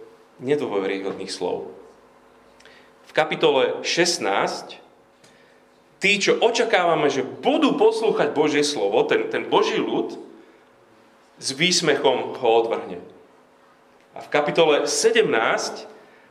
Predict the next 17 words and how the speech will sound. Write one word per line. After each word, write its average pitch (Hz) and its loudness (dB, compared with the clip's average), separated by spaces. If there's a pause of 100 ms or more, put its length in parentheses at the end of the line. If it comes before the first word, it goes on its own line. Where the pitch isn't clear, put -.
(100)
tí, 160 -4
čo 165 4
očakávame, 165 2
že 151 0
Božie 214 2
slovo 151 2
odmietnú, 214 0 (880)
ho 127 -6
s 120 -6
vierou 104 0
príjmu. 95 -12 (960)
To 113 -14
je 120 -2
geniálne 208 4
vyrozprávaný 165 2
príbeh 135 -2
kontrastu. 113 -4